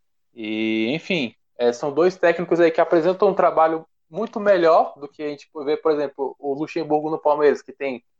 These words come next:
mais disposição de elenco, mas é um futebol paupérrimo, assim, o, o, o Palmeiras jogando me dá ânsia de vômito,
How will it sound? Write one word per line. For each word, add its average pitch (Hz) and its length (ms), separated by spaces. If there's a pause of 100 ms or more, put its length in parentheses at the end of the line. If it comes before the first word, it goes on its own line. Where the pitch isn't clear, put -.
(140)
mais 151 400
disposição 147 580
de 139 100
elenco, 170 580
mas 170 540
é 147 100
um 151 60
futebol 170 640 (240)
paupérrimo, 135 580
assim, 123 220
o, 107 180
o, 135 500
o 131 40
Palmeiras 131 440
jogando 135 360
me 143 80
dá 135 140
ânsia 135 180
de 147 80
vômito, 135 380